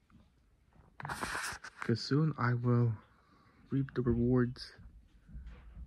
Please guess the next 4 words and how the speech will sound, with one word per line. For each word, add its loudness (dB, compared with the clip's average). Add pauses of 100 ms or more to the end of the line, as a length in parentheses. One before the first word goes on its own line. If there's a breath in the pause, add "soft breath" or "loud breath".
(2500)
and -2 (100)
I -2 (120)
will 0 (1000 soft breath)
be, -6